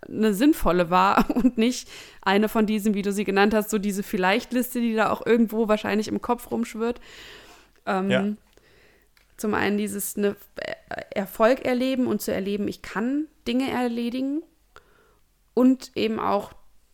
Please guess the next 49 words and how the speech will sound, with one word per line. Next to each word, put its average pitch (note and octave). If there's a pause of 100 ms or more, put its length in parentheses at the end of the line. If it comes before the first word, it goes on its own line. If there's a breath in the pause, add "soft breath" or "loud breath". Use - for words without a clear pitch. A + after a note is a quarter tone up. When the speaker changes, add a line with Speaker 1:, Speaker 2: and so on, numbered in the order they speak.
Speaker 1:
die F#3+
Freiheit G3
zu -
haben, F#3+
zu F#3
sagen, F#3
okay, F#3
im F#3
Rest F#3
der F#3
Zeit A3
oder F#3
wenn F#3+
die F#3
To-Dos F3
abgearbeitet G#3+
sind G#3+
oder E3+
wenn F3
ich F#3
weiß, E3+
ich -
kann G3+
gerade G#3+
nichts G#3
daran F3+
machen, F#3 (360 soft breath)
sagen F#3
zu G3
können, F#3
okay, G#3
dann F3
kann F#3+
ich G3+
jetzt F#3
aber F3+
auch F#3
hier A3+
bitte -
einmal F3+
kurz B3+
durchatmen G#3 (500 soft breath)
und -
mir G3+
selbst G3+ (220)
die G3+
Zeit A3+
wieder G3
zugestehen. F#3